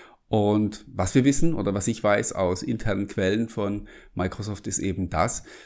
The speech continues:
ähm, dass es hier intern ganz schön üble Kommunikationsprobleme gibt, weil, ähm, das Insider-Team liegt, sitzt im Bereich von Joe Belfiore, der so für den Bereich User Experience verantwortlich ist. Die Windows-Entwicklung läuft aber bei Scott Guthrie, der die ganzen Cloud- und Plattformthemen macht.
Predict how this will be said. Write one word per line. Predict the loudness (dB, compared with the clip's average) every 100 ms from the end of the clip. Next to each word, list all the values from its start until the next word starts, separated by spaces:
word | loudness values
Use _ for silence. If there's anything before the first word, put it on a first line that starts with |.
| -8
ähm, | 0 2 2
dass | 2 2
es | 2
hier | 2 2
intern | 2 4 4 6 4 0 -4 -2
ganz | -2 0
schön | 2
üble | 2 4 2
Kommunikationsprobleme | 2 2 2 0 -2 -2 -2 0 0 0
gibt, | 0 -4 -4 -4
weil, | -2 -2 -2 -6 -12 _ _ _ -12
ähm, | -6 -4 -4 -6 -10 -4
das | -2
Insider-Team | 0 0 0 0 0 0 0 2 -2 -6
liegt, | -6 -4 -6
sitzt | -8 -8 -6
im | -4 -4
Bereich | -2 -2 -2
von | -4 -4 -2
Joe | 0 0
Belfiore, | -2 -2 -2 2 0 0 -8 -10 -4
der | -2 -2
so | -2
für | -2
den | -4 -2
Bereich | -2 -4 -2
User | -2 0
Experience | 0 0 2 2 2 0 -2
verantwortlich | -4 -4 -4 -6 -6 -4
ist. | -4 -4 -8 -18 -20 -6 2
Die | 4
Windows-Entwicklung | 4 2 0 0 2 2 4
läuft | 0 -2
aber | -2 -2 -4
bei | -2 -2 -2
Scott | -4 -8 -4
Guthrie, | -6 -2 0 0
der | 0
die | -2
ganzen | -2 -4 -8
Cloud- | -6 -2 -2 -2
und | -4
Plattformthemen | -6 -6 -8 -2 0 0 0
macht. | -2 -2